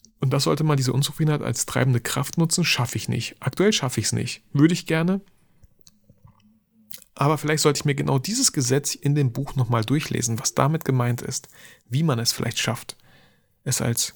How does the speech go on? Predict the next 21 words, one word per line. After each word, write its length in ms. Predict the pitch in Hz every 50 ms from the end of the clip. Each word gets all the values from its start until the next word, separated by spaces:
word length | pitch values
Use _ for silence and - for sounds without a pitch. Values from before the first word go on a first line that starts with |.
| - -
treibende 360 | - - 123 117 123 117 113
Kraft 320 | - - - 113 - -
zu 140 | - - -
nutzen. 420 | 110 113 113 - - - 160 - - - - - - - - - - - - - - - - - - - - - - - - - - - - - - -
Kommen 140 | - 196
wir 60 | 190 147
zum 180 | - 127 113
letzten 360 | 107 113 113 - - - 147
Gesetz, 520 | 135 139 127 131 135 135 - - - - - _ _ _ _ _ _ _ -
Gesetz 280 | 127 117 117 110 -
Nummer 200 | - 127 123 120
dreißig, 600 | 113 - 117 110 - 123 - - 135 127 - - _ _
sei 420 | - - - - 139 127 160 160 -
ein 280 | - 131 120 113 127
Adler 440 | - - 123 131 143 139 147 147 143
und 120 | 120 123 -
keine 360 | - - 117 113 117 117 120
Ente. 340 | 123 117 113 - - - - - - _ _ _ _ _ _ _ _ _ - - - - - - - _ _ _ _ _ _ _ _
Und 160 | - 135 131
auch 160 | 131 131 -
hier 420 | - 170 170 190 202 220 214 208